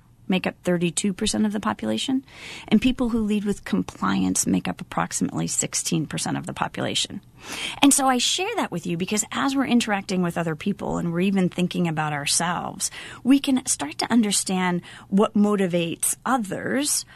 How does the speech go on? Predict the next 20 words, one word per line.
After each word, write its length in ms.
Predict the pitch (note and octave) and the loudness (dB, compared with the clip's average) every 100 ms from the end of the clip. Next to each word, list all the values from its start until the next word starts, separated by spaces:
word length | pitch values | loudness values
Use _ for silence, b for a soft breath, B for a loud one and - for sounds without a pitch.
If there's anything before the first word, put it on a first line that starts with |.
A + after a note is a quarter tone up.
| B | B
while 340 | - G#3 A3+ A#3 | 0 2 4 2
we're 120 | A3 | -2
figuring 520 | - A#3+ A3 G#3+ A3 | -2 -4 -2 0 2
out 300 | B3 A#3 - | 2 2 0
what 160 | F#3+ F3 | 0 0
motivates 580 | F3+ F3 D#3+ D#3+ - - | 2 0 -2 -4 -4 -4
ourselves. 720 | D3+ - - - - - - - - - - B B B B | -2 -4 -4 -8 -8 -6 -8 -12 -20 -20 -20 B B B B
And 160 | C4 B3+ | 4 4
so 320 | C#4 C#4 B3+ B B B | 2 0 -2 B B B
in 260 | - C4 C4 | 2 4 4
looking 420 | C#4+ - E4+ C#4+ - | -2 -2 0 0 0
at 380 | F3+ F3 F3 - - | -2 0 -2 -6 -8
these 360 | E3+ G3+ G#3 | 0 2 2
four 280 | - - F3+ | 0 0 0
dimensions 800 | E3+ D#3 D#3+ D#3+ - - - - - | 0 -2 -4 -2 -4 -6 -6 -4 2
and 180 | G3+ - | 0 2
understanding 840 | G#3 A3+ A#3+ A3 - G3 F#3+ F#3 E3+ | 4 4 4 0 0 2 2 2 2
where 280 | E3+ E3+ | 2 2
we 160 | E3 E3 | 0 -4
fall 800 | - - C#4 C#4+ F#2+ - G#2+ | -6 -4 0 0 0 -4 -10